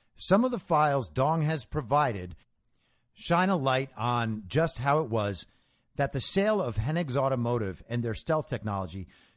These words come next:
to Chinese military manufacturer Avic Auto was approved. Again, according to sources, Dong told D I A debriefers that at least a third of Chinese students attending U S universities are P L A assets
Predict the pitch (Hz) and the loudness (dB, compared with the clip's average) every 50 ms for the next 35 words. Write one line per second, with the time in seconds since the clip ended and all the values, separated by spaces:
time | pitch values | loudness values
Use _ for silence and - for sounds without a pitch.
0 | _ - 127 117 - - 170 165 170 175 165 120 92 117 135 165 185 180 - 175 | _ -10 -10 -6 -2 0 0 2 2 0 0 -2 -2 -2 -2 0 -2 -2 -2 -2
1 | 185 175 165 139 131 131 139 131 110 - 131 117 110 - - - 117 104 101 101 | -2 0 0 -2 -2 -2 -2 -2 -2 -2 -2 -2 -2 -4 -6 -6 -6 -6 -6 -6
2 | - - _ _ _ _ _ _ _ _ - 117 135 147 135 175 170 - - - | -10 -14 _ _ _ _ _ _ _ _ 0 2 2 2 2 0 -4 -6 -8 -8
3 | - 131 131 131 123 104 90 87 80 - _ _ _ _ - 104 123 113 117 - | -2 0 0 0 0 -2 -4 -6 -8 -12 _ _ _ _ -6 -2 -2 -2 -2 -2
4 | - 143 147 135 101 - - - - - - - - - - - - - - 143 | 0 0 2 2 0 -2 -6 -18 -20 -20 -20 -20 -20 -20 -20 -20 -20 -10 -6 -2
5 | 135 170 202 165 120 104 - - - - 165 202 220 226 214 196 - - 190 185 | 2 2 4 4 2 0 -4 -6 -4 0 2 2 2 2 2 0 0 2 4 4
6 | 180 - - 98 80 - - - _ _ _ - 90 139 151 180 202 208 175 - | 4 4 2 -2 -8 -10 -12 -16 _ _ _ -4 0 2 4 4 4 0 0 2
7 | 165 175 160 147 117 98 135 165 190 196 175 180 170 151 139 139 139 123 113 120 | 2 4 4 2 0 -4 -4 -2 0 2 2 2 2 2 2 0 0 -2 -4 -6
8 | 113 95 131 139 135 - - 95 78 73 - - - - _ - - 147 147 143 | -6 -2 -2 -2 -2 -2 -4 -8 -10 -10 -12 -16 -20 -20 _ -4 -2 -2 -2 0
9 | 160 180 165 - 170 - - - 208 214 220 190 143 107 - - 151 156 156 160 | -2 -2 -2 -2 -2 -4 -4 -2 0 2 2 2 0 -2 -4 -4 -2 0 0 0
10 | 165 160 135 - - 180 160 123 110 90 110 101 - 143 160 151 123 110 110 123 | 0 0 -2 -2 -4 -4 -4 -4 -4 -4 -6 -6 -4 -4 -2 -2 -2 -2 0 0
11 | 147 165 165 147 - 151 147 143 123 113 143 139 - - 90 78 76 - - - | 2 2 0 0 0 -2 -4 -2 -2 -2 -2 -2 -2 -4 -8 -10 -14 -16 -18 -20
12 | - - - - 123 143 139 - - - - 233 240 240 220 220 208 185 175 180 | -20 -20 -6 -2 0 0 0 0 -4 -4 -2 0 2 2 2 2 2 0 0 0
13 | 185 190 - - 170 196 208 202 - - - 104 - - _ - - - - | 0 0 -2 0 2 2 4 4 2 0 -4 -6 -10 -12 _ -20 -20 -20 -20